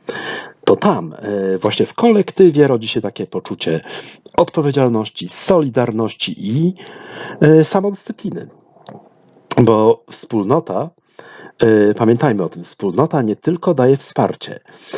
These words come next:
Wspólnota także stawia wymagania,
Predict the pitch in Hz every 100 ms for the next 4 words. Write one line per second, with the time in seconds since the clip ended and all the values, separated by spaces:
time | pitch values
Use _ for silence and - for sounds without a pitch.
0 | - - - - - 101 90 170 165 143
1 | 117 127 113 - 98 101 113 113 110 -
2 | - 92 104 110 113 - 80 73 76